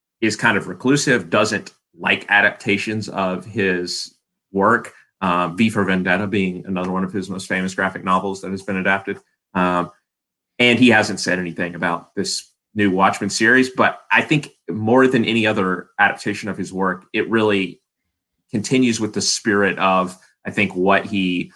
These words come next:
was going for when he wrote the graphic novel originally. Um, and so I think of,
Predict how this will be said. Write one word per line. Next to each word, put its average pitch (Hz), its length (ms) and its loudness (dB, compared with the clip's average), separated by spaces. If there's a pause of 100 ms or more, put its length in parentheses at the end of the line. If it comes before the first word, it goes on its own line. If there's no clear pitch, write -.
(140)
was 95 100 -2
going 92 300 0
for 90 200 0
when 90 140 -2
he 87 80 -4
wrote 87 240 -2
the 92 60 0
graphic 87 360 0
novel 87 300 0
originally. 85 540 -4 (280)
Um, 85 440 0
and 98 140 0
so 92 180 2
I 98 160 4
think 101 300 -2
of, 107 140 2